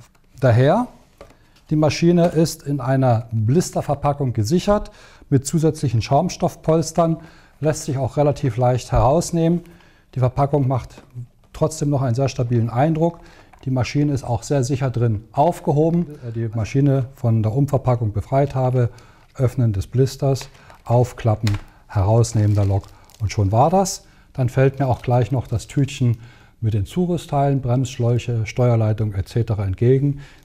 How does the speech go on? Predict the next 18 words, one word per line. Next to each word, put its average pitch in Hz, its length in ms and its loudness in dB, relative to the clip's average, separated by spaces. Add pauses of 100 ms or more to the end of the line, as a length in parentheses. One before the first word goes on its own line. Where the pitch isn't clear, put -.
die 113 80 0
der 107 80 0
Modellbahnfreund 104 840 0
dann 92 100 -2
selber 92 300 -2
noch 76 160 -8
anbringen 165 360 0
muss. 143 260 0 (460)
Und 101 120 -4
schon 147 400 2 (640)
haben 120 240 0
wir 107 60 -2
unsere 104 220 0
Maschine 113 580 2 (600)
von 107 160 -4
der 98 80 -2
Verpackung 117 500 -2
befreit 120 580 0